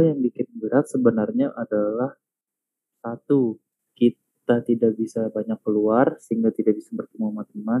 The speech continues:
Jadi, apa, sulit lah gue untuk mencurahkan emosi gue gitu loh. Dua adalah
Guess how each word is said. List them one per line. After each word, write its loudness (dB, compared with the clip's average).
Jadi, -2
apa, 0
sulit 2
lah 0
gue -2
untuk -8
mencurahkan -2
emosi 2
gue 4
gitu 0
loh. -6
Dua 0
adalah -4